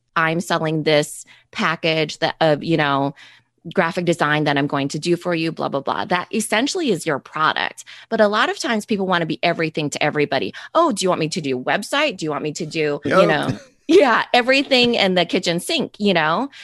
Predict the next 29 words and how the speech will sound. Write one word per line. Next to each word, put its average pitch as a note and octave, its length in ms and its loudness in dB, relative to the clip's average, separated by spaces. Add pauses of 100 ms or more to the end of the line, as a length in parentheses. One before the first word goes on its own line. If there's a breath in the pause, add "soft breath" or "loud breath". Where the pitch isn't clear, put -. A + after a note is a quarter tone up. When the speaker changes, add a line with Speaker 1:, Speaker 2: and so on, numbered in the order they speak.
(160 loud breath)
Speaker 1:
"Uh, - 200 0 (100)
do F#3 80 -2
you G#3 60 6
want G#3+ 80 4
me B3 80 4
to A3 100 4
design F3 320 2
your D3+ 80 2
home?" F#3+ 300 0 (100)
So A#3+ 340 2
a G#3+ 60 0
lot G#3+ 240 2
of D4 100 0
times G3 600 -2 (240 loud breath)
that G3+ 280 4
it G3+ 100 4
gets F#3 440 0 (140)
very F#3+ 420 2
confusing F#3+ 920 -2 (120)
for A3 120 0
both E3 300 -2
parties, - 480 -6
you G#3 80 0
know? E3 160 2
So F#3+ 180 0
a F3+ 60 -2
confused B3 420 -2
customer F#3+ 460 -2 (420 loud breath)
doesn't F3+ 540 0